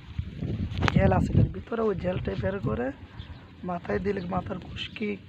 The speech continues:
দূর হয় এবং চুল পড়া বন্ধ হয়। তবে একটা জিনিস, যদি কারো অ্যালার্জি থাকে, তাহলে এটা ইউজ না করাই ভালো। যদি কারো অ্যালার্জি থাকে, তাহলে এটা ইউজ করবেন না,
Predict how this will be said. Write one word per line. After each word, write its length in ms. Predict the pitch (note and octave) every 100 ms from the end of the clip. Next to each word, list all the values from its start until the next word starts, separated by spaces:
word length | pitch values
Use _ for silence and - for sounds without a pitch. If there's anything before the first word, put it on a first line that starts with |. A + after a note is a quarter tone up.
| - -
দূর 220 | F3+ F#3
হয় 180 | E3+ F3+
এবং 200 | F3 F3+ -
চুল 100 | G3 F3
পড়া 160 | F#3 F3+
বন্ধ 280 | F#3+ G#3
হয়। 280 | G3 - A#3+ C#4 - - - - - - -
তবে 160 | F#3+
একটা 300 | F#3 - A3+
জিনিস, 360 | G#3+ A3 A3+ A3 - - G3+
যদি 280 | F#3 F#3+ G3
কারো 560 | - G3+ G3+ G#3 G#3 - - - - - - -
অ্যালার্জি 420 | F#3 F#3+ G#3+ A3+
থাকে, 300 | G#3+ A3 A3+
তাহলে 480 | - F#3 G3 G3 G3
এটা 160 | F3+ G3
ইউজ 260 | G3 G3+ - A3+
না 160 | G3
করাই 240 | F#3+ F3+ F3
ভালো। 260 | D3+ C#3+ - - - - - - - - - - - - - - - - -
যদি 240 | - - F#3+
কারো 440 | - G#3 A#3 B3 - - - - - - - - - - - -
অ্যালার্জি 440 | G3 F#3+ G#3+ G#3+
থাকে, 300 | A#3+ A#3+ A#3
তাহলে 220 | A#3 G3 G3+
এটা 100 | G#3
ইউজ 200 | G3 -
করবেন 320 | G3+ F#3+ G#3+
না, 200 | A#3